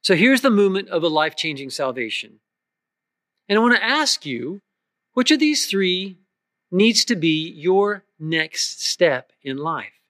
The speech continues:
To see the dark, to face the sin and the pain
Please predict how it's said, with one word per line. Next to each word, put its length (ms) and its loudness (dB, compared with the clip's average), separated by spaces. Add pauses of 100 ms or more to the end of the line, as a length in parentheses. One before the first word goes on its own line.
(1300)
To 100 4
see 300 2
the 120 2
dark, 380 -4 (1120)
to 80 4
face 320 2
the 80 -2
sin 540 0 (200)
and 140 2
the 60 2
pain 480 0